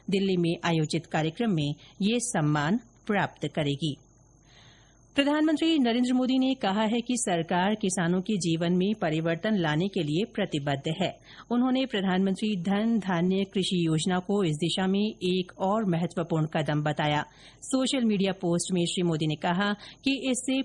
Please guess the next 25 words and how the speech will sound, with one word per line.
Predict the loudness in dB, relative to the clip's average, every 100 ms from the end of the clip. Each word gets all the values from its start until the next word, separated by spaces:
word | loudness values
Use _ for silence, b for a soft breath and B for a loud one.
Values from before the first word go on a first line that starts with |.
| -2
पिछड़े | -2 0 0
जिलों | 0 0 2
में | 2 0 -2 B -4
फसल | -2 0 -2 -2
उत्पादन | -4 -2 -2 0 -2
को | -2 -4
बढ़ावा | 0 -2 0 -2 0
मिलेगा, | 0 0 0 -2 -4 B B
साथ | -2 0 0 0
ही | 0 0 B B
खाद्यान्न | -4 -2 0 0 0 0 0
उपलब्ध | -2 0 0 -2
कराने | -2 0 2 2
वालों | 2 2 0
की | 0 -2 -2 -2
आय | 0 2
में | 2 2
भी | 2 0
बढ़ोतरी | 0 0 0 -2 -2
होगी। | -2 0 -4 -4 B B -2
ये | 0
योजना | 2 2 2 2
नीति | 2 2 0 -2 0
आयोग | 0 0 0
के | -2